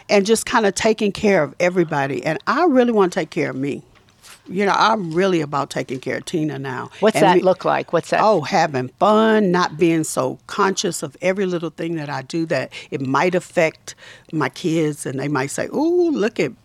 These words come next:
Speaker 1: Beyonce and Solange's mama wilding out over there dancing and being on Instagram."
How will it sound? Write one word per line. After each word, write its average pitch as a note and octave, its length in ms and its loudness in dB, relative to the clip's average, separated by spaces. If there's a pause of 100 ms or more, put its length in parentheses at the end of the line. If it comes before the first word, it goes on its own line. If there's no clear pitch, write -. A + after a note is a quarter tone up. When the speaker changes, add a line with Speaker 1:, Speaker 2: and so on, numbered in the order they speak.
(600)
Speaker 1:
Beyonce E3+ 540 0
and E3+ 100 2
Solange's D#3+ 500 0
mama D#3 280 0
wilding D#3+ 520 2
out E3 220 2
over E3 200 0
there D#3+ 180 0
dancing E3 560 0
and C#3+ 220 0
being E3 240 -2
on D#3+ 200 -2
Instagram." D#3 760 0